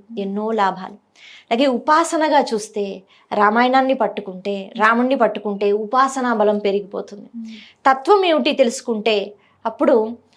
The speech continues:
Speaker 1: రాముడు ఎందుకు సీతని విడిచిపెట్టేశాడు, అగ్నిలోకి ఎందుకు దూకమన్నాడు, ఆ మాత్రం నాన్నగారు చెప్తే వెళ్ళిపోవాలి అరణ్యానికి, పని లేదా,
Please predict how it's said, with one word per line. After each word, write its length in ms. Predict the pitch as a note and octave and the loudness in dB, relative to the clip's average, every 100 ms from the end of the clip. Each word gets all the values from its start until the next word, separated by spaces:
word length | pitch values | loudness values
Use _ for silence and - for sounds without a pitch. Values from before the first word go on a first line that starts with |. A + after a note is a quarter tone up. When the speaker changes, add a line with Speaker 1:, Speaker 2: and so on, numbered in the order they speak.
| _ - | _ -6
Speaker 1:
రాముడు 380 | A3 A3+ B3+ C#4+ | 2 4 4 6
ఎందుకు 460 | C4 A#3+ B3+ B3+ B3 | 4 4 0 0 0
సీతని 680 | B3 A#3+ A#3 A3+ A3 G#3 G3+ | 0 0 0 0 -2 -2 0
విడిచిపెట్టేశాడు, 800 | G3+ G3+ A3 G#3 G#3 G#3 F#3+ G3 | -2 -2 -2 0 0 0 -2 2
అగ్నిలోకి 580 | G#3+ G3+ B3+ C4+ C4+ | 2 2 4 6 6
ఎందుకు 240 | A3+ A3 A3+ | 4 0 0
దూకమన్నాడు, 640 | G#3+ G#3 G3+ F#3 F#3+ F#3+ - _ _ A#3 | 0 0 -2 -6 -10 -14 -18 _ _ 2
ఆ 120 | C4 | 4
మాత్రం 440 | C#4 C#4 B3 A3+ | 4 4 0 2
నాన్నగారు 440 | G#3+ A#3 C#4 C#4+ B3 | 4 6 8 6 6
చెప్తే 280 | A#3 - | 2 2
వెళ్ళిపోవాలి 500 | G#3+ G#3+ G#3 G#3 G3 | 2 2 4 4 4
అరణ్యానికి, 560 | F#3 F#3 G#3 G3+ F#3 - - | 2 0 -2 -2 -6 -4 0
పని 180 | A3+ A3 | 2 4
లేదా, 300 | G3+ F#3+ | 2 0